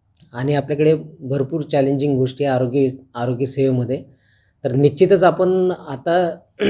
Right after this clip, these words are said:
येणाऱ्या काही काळामध्ये निश्चितच भरपूर प्रमाणात सुधारणा आपण करूया. जी सेवा आहे याच्या, जी सेवा आपण सध्या देत आहे याच्यापेक्षा आणखी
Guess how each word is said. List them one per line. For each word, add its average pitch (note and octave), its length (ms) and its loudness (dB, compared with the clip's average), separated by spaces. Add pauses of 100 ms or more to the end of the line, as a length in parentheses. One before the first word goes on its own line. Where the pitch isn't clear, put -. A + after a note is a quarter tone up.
(220)
येणाऱ्या D#3 440 6
काही D#3+ 180 0
काळामध्ये D3+ 760 2 (420)
निश्चितच F3+ 480 2
भरपूर D3 520 6
प्रमाणात E3+ 460 2
सुधारणा D3+ 520 2 (440)
आपण C#3+ 240 -4
करूया. D3+ 380 4
जी C#3+ 220 2
सेवा F3 280 6
आहे F3 180 6
याच्या, D3+ 200 2 (640)
जी D#3+ 100 0
सेवा E3 240 4
आपण D#3+ 180 2
सध्या D#3 280 2
देत D3+ 200 4
आहे D3+ 200 0
याच्यापेक्षा E3 420 -2
आणखी D#3+ 560 0